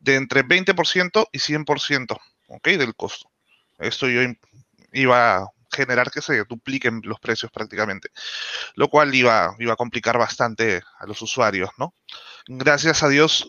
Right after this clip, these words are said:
se logró llegar a tener contacto con, con dos congresistas de los dieciséis que votaban en una primera instancia,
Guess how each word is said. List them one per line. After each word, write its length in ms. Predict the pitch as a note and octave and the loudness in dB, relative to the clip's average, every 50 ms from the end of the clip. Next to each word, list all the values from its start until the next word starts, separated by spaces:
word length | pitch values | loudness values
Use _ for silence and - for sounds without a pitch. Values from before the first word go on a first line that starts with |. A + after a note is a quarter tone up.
| - - | -6 -6
se 220 | - - - D3+ | -6 -4 -2 -2
logró 680 | C3+ C3+ C3 C3+ C#3+ C#3+ D3 D3+ D3+ C#3+ C#3 C#3 B2+ B2 | 0 0 0 2 2 4 6 6 6 6 4 4 2 0
llegar 320 | G#2+ A2+ B2 B2+ C3 C#3 | 0 2 2 4 4 2
a 40 | C#3+ | 2
tener 200 | C#3 C3 C3+ C#3 | 0 -2 -4 -4
contacto 420 | - C#3+ C3+ - C#3 C#3 - D#3+ | -6 -6 -2 -2 -2 0 -2 -4
con, 300 | D3 D3+ C#3 A2+ G2+ F#2 - - - _ _ | 0 0 0 0 0 -8 -14 -18 -20 _ _
con 260 | - - B2 B2 C3 B2+ | -4 -2 -2 -2 -4 -4
dos 300 | C3+ C#3 D3 D#3+ D3+ - | 2 2 2 2 2 -2
congresistas 960 | - E3+ D#3 C3+ B2 B2+ B2+ - D3+ C3+ - - D#3+ F3+ - - - - _ _ | -4 -4 -4 -2 -2 -2 -2 -4 -6 -6 -2 0 0 0 0 -4 -12 -14 _ _
de 160 | B2+ A#2+ A#2 | -4 -2 0
los 120 | A2+ A2+ A2+ | 0 0 -2
dieciséis 480 | A#2 A#2 A2+ - B2 - C3+ C#3 C3 | -4 -8 -8 -6 -4 -2 -2 -2 0
que 120 | - D#3 C#3 | 0 0 0
votaban 320 | A#2+ A#2 - A2+ A2+ A#2+ | 0 2 2 2 2 2
en 80 | B2 B2 | 0 0
una 100 | B2+ B2 | -2 -2
primera 260 | A2+ A#2 B2 A#2+ B2 | -2 -2 -2 -2 -2
instancia, 480 | C3 B2+ - D3 C#3 C3 - - - | -2 -2 -2 -2 -2 -2 -2 -6 -6